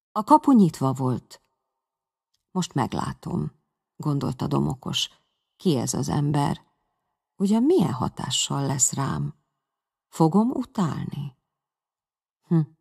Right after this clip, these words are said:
azonnal szerette. Szerette a zömök testéből áradó abszolút biztonságot, sűrű szemöldökét, széles száját.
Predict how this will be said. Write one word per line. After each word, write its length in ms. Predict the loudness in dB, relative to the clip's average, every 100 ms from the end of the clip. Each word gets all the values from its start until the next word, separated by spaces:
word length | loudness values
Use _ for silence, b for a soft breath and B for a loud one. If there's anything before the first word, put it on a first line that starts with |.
| _ _ _ _ 0
azonnal 640 | 0 2 -2 -2 -4 -4
szerette. 880 | -6 -4 -4 -6 -12 _ -12 -10 -10 _ _ _ _ _ _ B B B B
Szerette 880 | 4 6 6 2 -2 _ 0 2
a 100 | 2
zömök 420 | 4 6 8 6 4
testéből 680 | 0 0 0 0 2 2
áradó 520 | 4 4 2 0 0 4
abszolút 580 | 4 4 2 4 4
biztonságot, 1120 | 4 4 4 0 0 0 0 -2 -6 -10 -12 -20 _ _ _
sűrű 480 | 2 8 8 10 8
szemöldökét, 1040 | 6 6 6 4 2 0 0 -2 -2 -8
széles 500 | -4 0 2 0 0
száját. 720 | 2 2 2 -2 -4 -4 -6